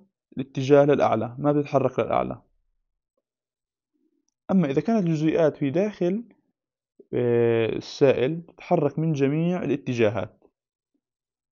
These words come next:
الأكثر إشي بيهمنا هي علاقتها مع الانترموليكولار فورس. كل ما زادت الانترموليكولار فورس زادت التوتر السطحي، إذا العلاقة طردية. طيب خلينا نحل سؤال.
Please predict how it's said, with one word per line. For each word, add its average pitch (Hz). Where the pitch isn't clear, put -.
الأكثر -
إشي 196
بيهمنا 185
هي 175
علاقتها 165
مع 151
الانترموليكولار 139
فورس. -
كل 202
ما 156
زادت 147
الانترموليكولار 160
فورس 156
زادت 147
التوتر 135
السطحي، -
إذا 139
العلاقة 123
طردية. 120
طيب 131
خلينا 165
نحل 131
سؤال. 120